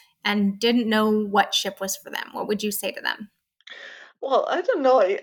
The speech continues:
Speaker 2: I believe, th-, I mean, for me, it's like, uh, you feel it. It's not like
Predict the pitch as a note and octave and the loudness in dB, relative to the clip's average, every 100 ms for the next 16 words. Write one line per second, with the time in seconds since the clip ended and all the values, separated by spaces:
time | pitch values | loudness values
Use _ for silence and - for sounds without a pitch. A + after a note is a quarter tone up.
0 | - A3+ A3 B3+ D#4+ C#4+ - - C#3 - | 2 4 4 2 2 0 -6 -10 -10 -12
1 | _ F#3+ F3 C3 - F3 C#3+ F#3+ G3 - | _ -8 -8 -8 -8 -8 -8 -16 -16 0
2 | B3+ G#3 F#3+ A3+ C4+ A3 C4 - - - | 6 6 6 2 4 4 0 -4 -12 -6
3 | G#3+ - - D3+ F3 - - G#3 - G3 | -6 -8 -6 -2 -2 -2 -2 -2 -2 0
4 | F#3 F3+ F3+ G3+ G#3 A3 - A3+ A4+ - | 4 6 6 2 -4 -16 -8 4 4 4
5 | - A3+ F#3+ G3+ G#3 A3+ - B3+ G#3+ - | -6 2 4 6 4 2 0 -2 -4 -6
6 | F3+ F3+ F3 F3 E3+ | -6 -2 2 2 -2